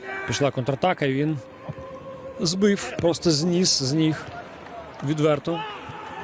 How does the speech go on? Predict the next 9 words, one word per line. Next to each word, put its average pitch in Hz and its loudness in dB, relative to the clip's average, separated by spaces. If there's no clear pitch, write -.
зірвавши 147 4
атаку 139 2
у 147 0
виконанні 139 2
Бініто. 139 0
Брагару. 139 4
Ну, 175 6
це 151 4
вже 151 4